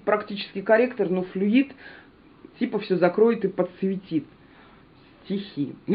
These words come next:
В общем, так, у меня остаётся минута восемнадцать. Я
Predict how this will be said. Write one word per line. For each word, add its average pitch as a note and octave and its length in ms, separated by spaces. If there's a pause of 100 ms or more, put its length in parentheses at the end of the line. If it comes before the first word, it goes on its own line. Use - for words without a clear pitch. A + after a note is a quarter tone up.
(1600)
В G#3 60
общем, C#4 280
так, A3+ 240
у G#3 40
меня C#4 180
остаётся B3+ 460
минута A3+ 560
восемнадцать. G3 1040
Я C#4 400